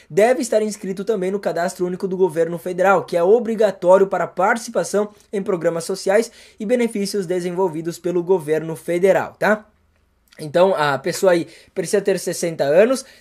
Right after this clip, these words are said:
precisa ter cadastro único, precisa estar inscrito no cadastro único e a renda precisa ser igual ou inferior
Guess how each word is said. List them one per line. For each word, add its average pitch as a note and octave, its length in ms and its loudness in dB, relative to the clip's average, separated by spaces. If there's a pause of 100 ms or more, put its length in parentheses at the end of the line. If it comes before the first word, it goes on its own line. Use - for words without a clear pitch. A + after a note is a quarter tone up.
precisa G#3+ 560 0
ter F#3 320 4 (340)
cadastro F3+ 500 2
único, G3+ 360 0
precisa F#3 240 -6
estar F#3 180 0
inscrito F#3+ 400 -6
no F#3+ 60 -4
cadastro E3 440 -2
único G#3 380 -2 (240)
e C#4+ 320 0
a A#4 140 2
renda G#3+ 340 0
precisa G3+ 380 -4
ser G3+ 280 0
igual G#3+ 540 4
ou G#3+ 240 2
inferior G#3 720 2